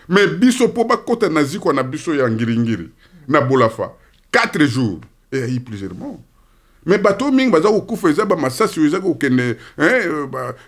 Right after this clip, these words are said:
kaka ndenge mesa na masasi babete kokwea pa mosusu, tout ça. Mais parce que nous, quand nous prions, eza lokola ndenge bato mosusu bazali awa te. Omoni ke ça, les, ozo kozongisa nga wana. Ke ça elingi oloba nini?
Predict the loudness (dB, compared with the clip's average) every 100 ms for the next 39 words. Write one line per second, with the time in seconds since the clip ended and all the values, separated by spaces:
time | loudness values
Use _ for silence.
0 | -2 0 2 2 0 0 0 0 -2 -2
1 | -2 -2 -4 -4 -4 0 -2 -2 -4 -2
2 | 0 0 -2 -4 -4 -4 -6 -8 -8 -6
3 | -8 -10 -4 0 2 0 -2 0 2 2
4 | 2 0 0 -2 -2 0 4 4 2 -6
5 | -2 0 2 0 -2 -2 -2 -2 -2 -2
6 | -2 -4 -8 -6 -4 -2 -2 -2 -4 -2
7 | -2 -4 -10 -12 -6 -2 0 2 2 2
8 | 0 0 -4 -8 -16 _ _ -10 -2 0
9 | -2 -10 -16 -20 _ _ -20 -14 -6 -4
10 | -4 -4 0 0 0 -2 -6 -6 -8 -10
11 | -18 -16 -2 0 2 4 4 4 2 -2
12 | -8